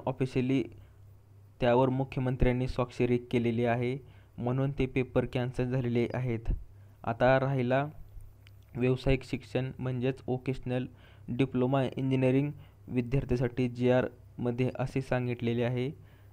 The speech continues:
अंतिम सत्राचे पेपर सर्व विद्यापीठाच्या कुलगुरूंना संमत करून पेपर कॅन्सल करण्यात आलेले आहेत.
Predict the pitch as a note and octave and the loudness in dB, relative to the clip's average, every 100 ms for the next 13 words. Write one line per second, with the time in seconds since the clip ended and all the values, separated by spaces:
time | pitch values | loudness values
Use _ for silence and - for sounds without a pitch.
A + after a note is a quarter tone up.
0 | - - - - - B2+ C3+ C3+ C#3 C3 | -20 -20 -20 -18 -4 -4 0 -2 0 0
1 | C3 B2 B2 B2 B2+ B2 G2+ A#2+ A#2 - | 2 2 0 -4 -2 -4 0 0 0 -2
2 | C#3 C3+ C#3+ C3+ C3 C3+ A#2 B2 A#2+ C3 | 0 2 2 0 -2 -4 -2 -2 -2 -2
3 | C3 C3 A#2+ A2+ A#2+ A#2+ A#2+ A#2+ A#2+ B2 | -2 -2 -2 0 0 0 -2 -2 -4 -2
4 | B2+ - - A#2 A2+ - - - - - | -4 -4 0 0 0 -4 -14 -20 -20 -10
5 | - B2 B2 C3 B2+ B2+ B2+ - B2+ - | -2 -2 0 -2 0 -2 -2 -2 -4 -2
6 | A#2+ A#2+ B2 - A#2 A#2 A#2 A#2+ - B2+ | -2 -2 -4 -2 0 2 2 0 0 0
7 | B2 | 0